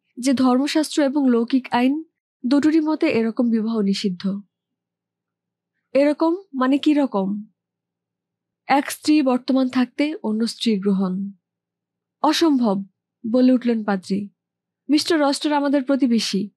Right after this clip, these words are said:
অন্য স্ত্রী তার থাকলে আমরা জানতাম না?" মিস্টার রস্টারের মুষ্টিবদ্ধ ডান হাত উঁচু হয়ে উঠল, ব্রিগসের মাথা লক্ষ্য করে। ব্রিগস শশব্যস্ত হয়ে সরে গেল।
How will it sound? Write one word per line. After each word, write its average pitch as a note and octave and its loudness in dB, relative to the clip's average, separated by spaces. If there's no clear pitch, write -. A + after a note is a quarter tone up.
অন্য C#4+ 2
স্ত্রী D#4+ 0
তার D4+ -2
থাকলে C4+ 0
আমরা C4 0
জানতাম C4 -2
না?" D#4+ -2
মিস্টার D#4 2
রস্টারের C#4+ 0
মুষ্টিবদ্ধ A#3+ -2
ডান G#3 -2
হাত A3+ -6
উঁচু A3 -8
হয়ে A3+ -6
উঠল, A3+ -6
ব্রিগসের A3 0
মাথা G3+ -4
লক্ষ্য F#3+ -4
করে। F#3+ -8
ব্রিগস D#4 4
শশব্যস্ত C4+ -2
হয়ে B3+ 2
সরে F#3+ -4
গেল। F#3+ -4